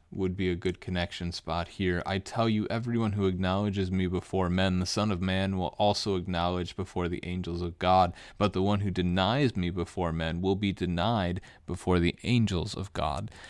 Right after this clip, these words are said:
We're gonna have that text together, um, as we get to, well, no, we don't. We're gonna skip over that section of Luke chapter twelve. We'll do Luke twelve and Proverbs thirteen and fourteen this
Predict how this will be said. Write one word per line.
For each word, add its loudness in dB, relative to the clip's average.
We're 0
gonna 4
have 2
that -2
text 2
together, 2
um, -4
as -4
we 0
get 0
to, 2
well, 8
no, 8
we 6
don't. 0
We're 0
gonna 0
skip -6
over 2
that 0
section 2
of 2
Luke 2
chapter 0
twelve. 4
We'll -2
do 6
Luke 4
twelve 6
and 0
Proverbs 4
thirteen 0
and -4
fourteen 2
this 2